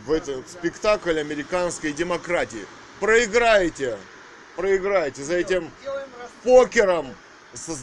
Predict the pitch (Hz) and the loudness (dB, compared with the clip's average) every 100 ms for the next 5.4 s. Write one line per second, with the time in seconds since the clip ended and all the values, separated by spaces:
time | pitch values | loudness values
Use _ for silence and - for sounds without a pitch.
0 | 143 208 214 202 190 180 175 185 185 180 | 0 2 2 0 -2 0 0 0 0 -2
1 | - 175 175 170 156 143 135 123 113 110 | -2 -2 0 0 -2 -6 -6 -6 -6 -4
2 | 160 170 165 139 120 - - - - - | -4 -4 -10 -16 -20 -20 -20 -20 -20 -20
3 | - - - - - - - 208 220 226 | -20 -20 -20 -20 -20 -20 -20 -20 -20 -20
4 | 254 277 214 208 208 233 285 - - - | -20 -20 -20 -20 -20 -18 -18 -18 -20 -20
5 | 214 214 196 180 | -20 -20 -20 -20